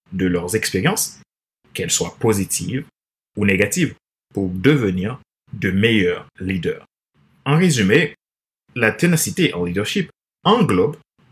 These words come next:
la persévérance, la résilience, la détermination, la confiance en soi et la capacité à surmonter les obstacles. C'est le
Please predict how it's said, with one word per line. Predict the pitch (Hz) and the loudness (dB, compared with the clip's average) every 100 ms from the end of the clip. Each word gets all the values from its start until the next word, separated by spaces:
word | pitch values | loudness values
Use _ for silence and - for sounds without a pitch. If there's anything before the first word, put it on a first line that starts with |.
| _ - | _ -8
la | 90 82 | -6 -8
persévérance, | - 113 98 101 92 139 185 185 - - _ _ _ | -4 0 0 0 0 2 2 0 -4 -10 _ _ _
la | 82 | -14
résilience, | 78 95 95 127 170 156 - - _ _ _ | -4 -2 0 2 4 2 -2 -10 _ _ _
la | 85 - | -8 -4
détermination, | 98 - 80 80 117 - 175 165 _ _ _ _ _ - | -2 -4 -6 -6 -4 -2 -2 -2 _ _ _ _ _ -16
la | - | -14
confiance | - 123 120 - 127 110 - - - | -8 -4 -4 -2 -2 -2 -4 -6 -6
en | 95 | -2
soi | - 160 160 - _ _ _ _ _ - | 0 2 -2 -6 _ _ _ _ _ -8
et | 95 110 | -4 -2
la | 87 | -4
capacité | - - 190 170 - - 185 - | -8 -4 -2 0 0 0 -4 -6
à | 101 | -6
surmonter | - - 185 160 113 107 175 113 | -4 -2 0 0 0 -4 -4 -4
les | 90 | -4
obstacles. | 87 - - - _ _ _ _ | -6 -6 -6 -14 _ _ _ _
C'est | - 165 156 156 - | -4 2 2 0 -4
le | 131 143 139 | 2 4 4